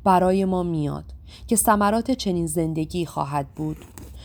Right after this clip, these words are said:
ما میوه و ثمر خواهیم داشت. دعاهایمان مستجاب خواهد شد. ما از اینکه بخوایم از خداوند، در واقع ما رو از اینکه بخوایم از خداوند دور بشیم باز می‌داره.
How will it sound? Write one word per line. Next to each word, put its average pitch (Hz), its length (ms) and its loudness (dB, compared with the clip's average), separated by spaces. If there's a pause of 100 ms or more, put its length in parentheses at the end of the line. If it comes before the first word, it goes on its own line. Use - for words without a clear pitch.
(140)
ما 254 180 6
میوه 214 300 6
و 226 140 4
ثمر 185 400 -2
خواهیم 151 480 -4
داشت. 156 500 -6 (680)
دعاهایمان 285 640 6
مستجاب 185 600 0
خواهد 156 400 -6
شد. 160 360 -8 (800)
ما 247 160 4
از 226 220 4
اینکه 240 440 0 (240)
بخوایم 240 360 4
از 175 200 -2
خداوند، 175 560 0
در 185 240 0
واقع 196 180 -2
ما 240 180 0
رو 254 80 2
از 202 180 0
اینکه 214 180 -2
بخوایم 214 340 -2
از 175 140 -6
خداوند 185 500 0
دور 170 220 0
بشیم 160 380 -2
باز 156 400 0
می‌داره. 147 540 -4